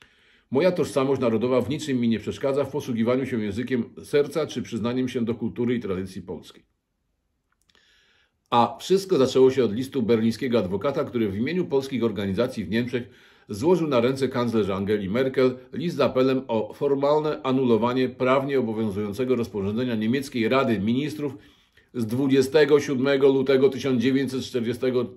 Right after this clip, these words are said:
roku, e, tak zwany dekret Geringa, na rzecz obrony, y, y, zbrodniarza wojennego skazanego na karę śmierci i powieszonego w Norymberdze. Mój komentarz.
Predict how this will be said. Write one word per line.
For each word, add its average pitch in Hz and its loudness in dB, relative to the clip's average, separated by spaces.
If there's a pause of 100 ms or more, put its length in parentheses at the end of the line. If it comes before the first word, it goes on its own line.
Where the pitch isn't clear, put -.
(160)
roku, 135 2 (540)
e, 107 2
tak 123 0
zwany 127 4
dekret 135 6
Geringa, 127 4 (580)
na 123 2
rzecz 160 2
obrony, 139 2
y, 131 2 (340)
y, - -4
zbrodniarza 165 4
wojennego 143 2
skazanego 139 2
na 135 0
karę 131 4
śmierci 143 2
i 139 -2
powieszonego 131 2
w 113 2
Norymberdze. 117 0 (800)
Mój 131 4
komentarz. 113 0